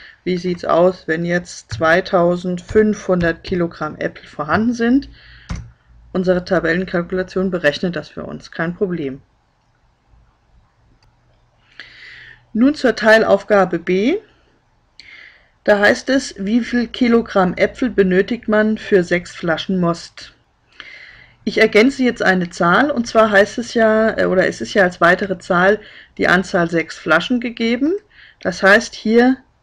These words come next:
muss ich eine Zahl ebenfalls eingeben. Da das eine Zahl ist, die ich von Hand eingegeben habe und nicht berechnet habe, ähm, kann ich das Ganze also, oder markiere ich das Ganze eben grün.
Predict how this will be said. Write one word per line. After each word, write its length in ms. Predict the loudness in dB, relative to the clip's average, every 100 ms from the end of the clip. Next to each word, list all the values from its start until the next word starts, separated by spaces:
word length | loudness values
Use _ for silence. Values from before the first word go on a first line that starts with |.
| _ -20 -14 -4
muss 200 | -4 -2
ich 120 | -2
eine 220 | 0 -2
Zahl 520 | -2 0 2 2 0 -6 _ _ _ -2
ebenfalls 460 | -2 0 -4 -4
eingeben. 720 | -2 0 0 -4 -8 -10 -14 -18 _ _ _ _ -20 -20 _
Da 80 | 2
das 240 | 2 2
eine 140 | -4 -2
Zahl 360 | 2 4 4 2
ist, 420 | -4 -6 -16 -8
die 240 | -6 -6
ich 220 | -8 -8
von 240 | -4 -2 2
Hand 200 | 2 4
eingegeben 640 | 2 0 -4 -4 -2 0
habe 200 | 0 0
und 80 | -2
nicht 220 | -4 -6
berechnet 480 | -2 -2 -2 -4 0
habe, 420 | 0 2 0 -4 _ _ _ _ _ _ _ _ _ -20 -20 _ _ _ _ -4
ähm, 320 | 4 4 4 -4
kann 220 | 0 2
ich 140 | 0 0
das 220 | -2 0
Ganze 600 | 0 0 0 2 2 0 -12 -6
also, 680 | 0 0 0 -2 0 -2 -6 _ _
oder 320 | -4 -2 -2 -4
markiere 400 | -6 -4 2 2
ich 80 | 2
das 160 | -4
Ganze 240 | -4 -6 -6
eben 260 | -8 -8
grün. 460 | -8 -2 0 -2